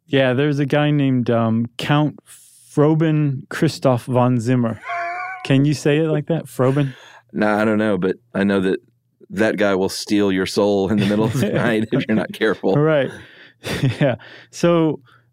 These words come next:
Speaker 1: Count Froben Christoph von Zimmer, you can only say all of his names. You can't just say
Speaker 2: Beware.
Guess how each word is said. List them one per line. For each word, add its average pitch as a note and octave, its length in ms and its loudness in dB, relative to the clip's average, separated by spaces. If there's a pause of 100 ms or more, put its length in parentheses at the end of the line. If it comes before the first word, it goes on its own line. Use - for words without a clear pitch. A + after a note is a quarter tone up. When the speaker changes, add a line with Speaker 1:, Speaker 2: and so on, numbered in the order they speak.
Speaker 1:
Count E3+ 320 0
Froben E3 500 2
Christoph C#3+ 460 0
von C3+ 240 2
Zimmer, B2+ 400 2
you D3 140 0
can C#3+ 160 0
only B2+ 180 2
say B2+ 220 0
all A2 200 2
of G2 80 -2
his G2+ 220 -6
names. A2 260 -2
You A#2 80 -4
can't A#2+ 200 -2
just A2 140 2
say G#2+ 80 2
Speaker 2:
Beware. A2+ 480 0